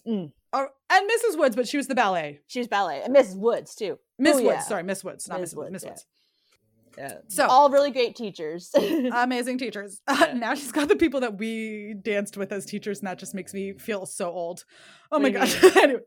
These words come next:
Speaker 2: like, Melanie Hill as a dancer, like, as a choreographer, teacher, like, a
Speaker 1: Oh,
Speaker 2: dance teacher.
Speaker 1: right. Yeah,
Speaker 2: That's what I'm
Speaker 1: that
Speaker 2: saying. The
Speaker 1: makes sense.
Speaker 2: girls we danced with
Speaker 1: With
Speaker 2: are the
Speaker 1: are,
Speaker 2: dance
Speaker 1: yeah.
Speaker 2: teachers.
Speaker 1: Or
Speaker 2: So that's what
Speaker 1: Sarah,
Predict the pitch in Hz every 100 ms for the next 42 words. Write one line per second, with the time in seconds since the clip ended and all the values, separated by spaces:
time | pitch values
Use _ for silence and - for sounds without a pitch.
0 | _ _ _ 226 202 202 214 214 240 196
1 | 226 240 247 254 254 285 240 233 233 233
2 | 269 240 240 247 247 254 254 254 254 294
3 | 311 262 339 339 339 285 311 311 247 226
4 | 226 - - - 233 196 190 247 269 233
5 | 262 - 311 330 247 247 349 302 277 233
6 | 247 190 165 175 220 226 196 180 - 151
7 | 226 196 170 147 - 277 - - 277 277